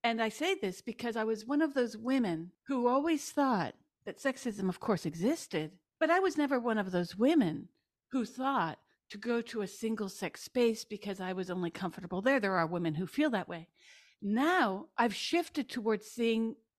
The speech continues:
in a way, it's like, if you tell me I can't do something, I wanna do it more, because simply being told by men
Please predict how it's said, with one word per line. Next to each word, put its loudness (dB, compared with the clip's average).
in 6
a 2
way, 4
it's -8
like, 0
if 0
you 4
tell 0
me 4
I 0
can't -2
do -2
something, 0
I 0
wanna 2
do 0
it 2
more, 4
because -2
simply -2
being 0
told -2
by 4
men 4